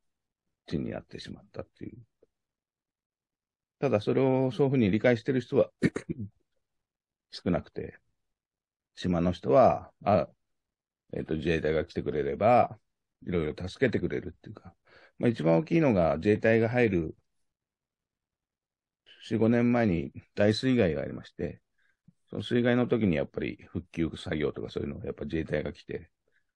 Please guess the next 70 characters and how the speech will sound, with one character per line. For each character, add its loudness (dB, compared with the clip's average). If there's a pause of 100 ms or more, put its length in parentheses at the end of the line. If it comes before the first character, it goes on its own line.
(140)
ト -2
ン 0
ネ 0
ル -2
が 2
塞 0
が 2
れ -2
た -4
の -6
を -12 (380)
取 -8
り -6
除 -6
い -8
て -14
く -10
れ -12
た -10
り -14
と -16
か、 -4 (520)
い 2
う 6
の 2
が 2
あ 2
っ -8
て、 -18
そ -4
こ 2
に、 2 (120)
あ、 0
自 -2
衛 0
隊 0
が 0 (1800)
島 -4
に -2
い -6
て -4
く -6
れ -2
る -4
と、 2
そ -4
う 2
い 2
う 2
の 0
も -4
素 -14
早 6
く -6
や -2
っ -6
て -12
く -6
れ -4
る -2
ん -2
じ -4
ゃ -4
な -4
い -8
か -12
っ -18
て -14
い -10
う -14